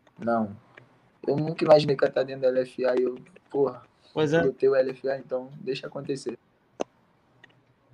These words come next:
Speaker 2: É isso aí, cara, sem pressa que as coisas vão acontecendo. E agora, ainda, ainda sobre o L F A, cara,
Speaker 1: Sim.
Speaker 2: como é que foi pra você, cara, o tra-, o tratamento com o atleta, a organização do evento?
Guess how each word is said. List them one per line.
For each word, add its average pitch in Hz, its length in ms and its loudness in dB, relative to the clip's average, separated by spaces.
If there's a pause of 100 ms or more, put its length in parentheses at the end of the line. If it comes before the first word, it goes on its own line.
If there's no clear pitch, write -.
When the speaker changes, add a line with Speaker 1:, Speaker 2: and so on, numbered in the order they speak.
(120)
Speaker 2:
É 156 100 0
isso 151 180 2
aí, 156 140 8
cara, 143 220 0
sem 160 200 0
pressa 156 340 2
que - 60 -6
as 151 100 2
coisas 156 280 2
vão 156 120 2
acontecendo. 147 720 -2 (680)
E 185 60 4
agora, 185 260 10
ainda, 214 280 6
ainda 185 220 6
sobre 190 280 2
o 185 40 4
L 190 60 6
F 175 200 0
A, 180 160 4
cara, 127 240 -4 (140)
Speaker 1:
Sim. - 260 -18 (200)
Speaker 2:
como 196 180 0
é 226 40 2
que - 80 -18
foi 247 100 -2
pra 220 120 2
você, 196 300 2
cara, 147 200 0
o 139 60 -2
tra-, 165 220 2
o 170 180 -4
tratamento 180 540 2
com 180 80 -2
o - 20 2
atleta, 160 720 4
a 147 80 2
organização 165 640 2
do 175 80 2
evento? 160 540 -2